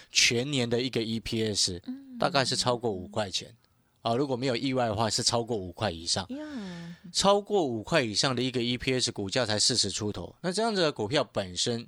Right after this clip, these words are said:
Speaker 1: 它就是一个有价值的一个概念。
Speaker 2: 嗯。
Speaker 1: 那再来，除了去年全年E P S，因为十二月营收也公布出来，也还月增嘛，
Speaker 2: 嗯。
Speaker 1: 哦，然后呢，你去年全年E P S超过五块，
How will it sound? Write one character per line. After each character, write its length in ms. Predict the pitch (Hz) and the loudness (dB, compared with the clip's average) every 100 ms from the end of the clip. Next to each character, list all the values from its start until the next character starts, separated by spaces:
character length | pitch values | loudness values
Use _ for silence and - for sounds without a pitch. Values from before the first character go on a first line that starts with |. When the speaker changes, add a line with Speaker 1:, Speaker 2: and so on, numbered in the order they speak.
| - | -6
Speaker 1:
它 160 | - 123 | 0 0
就 140 | 123 | 0
是 160 | - 120 | -2 -2
一 20 | |
个 140 | 107 | -6
有 160 | 95 87 | -8 -2
价 240 | - 113 | 0 2
值 160 | - 87 | -2 -6
的 120 | 104 | -6
一 80 | 104 | -4
个 140 | 98 | -4
概 260 | - 107 92 | -2 -2 -4
念。 220 | 92 85 - | -6 -10 -6
Speaker 2:
嗯。 140 | 254 190 160 160 | -6 -6 -8 -2
Speaker 1:
那 160 | 180 185 | 0 0
再 320 | - - 202 131 | 2 6 6 6
来， 240 | 95 92 - - - | 0 -6 -12 -16 -2
除 200 | - 175 | 2 4
了 120 | 185 | 4
去 340 | - - 233 | 4 4 4
年 220 | 160 127 127 | 2 2 2
全 200 | 135 131 | 0 2
年 160 | 139 151 | 0 0
E 40 | |
P 180 | - 143 | 2 2
S， 200 | 135 113 | 2 0
因 60 | |
为 100 | 147 | 0
十 160 | 151 - | 2 2
二 80 | 131 | 2
月 180 | 143 120 | 0 0
营 80 | |
收 200 | 110 127 | 0 0
也 100 | 104 | 0
公 180 | 90 117 | -2 -2
布 140 | 120 113 | -2 -2
出 200 | - 101 | -2 -4
来， 140 | 87 | -4
也 160 | 87 95 | -4 -2
还 140 | 104 | -2
月 240 | 113 131 | 0 -2
增 240 | 104 110 101 | 0 -2 -2
嘛， 180 | 101 82 - | -6 -8 -14
Speaker 2:
嗯。 100 | 240 - - 254 | -16 -16 -8 -2
Speaker 1:
哦， 340 | 117 98 - - - - | 0 0 -6 -14 -16 -12
然 180 | - 127 | -2 0
后 260 | 143 208 170 | 2 4 4
呢， 280 | 139 135 - | 4 4 2
你 180 | - 143 | -2 0
去 280 | 120 - 196 | 4 4 4
年 160 | 147 139 | 4 2
全 180 | 135 | 2
年 100 | 127 | 2
E 120 | 143 139 | 2 2
P 180 | 143 | 0
S 100 | 123 | 0
超 220 | 113 131 127 | 0 0 2
过 140 | 135 | 0
五 200 | 95 90 | -2 -6
块， 300 | - 127 | -2 0